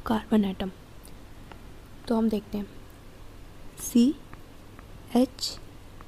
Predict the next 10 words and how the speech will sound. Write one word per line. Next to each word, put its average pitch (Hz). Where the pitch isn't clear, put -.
एच -
डबल 214
बॉन्ड 214
सी 233
डबल 220
बॉन्ड 220
सी -
एच -
and -
एच। -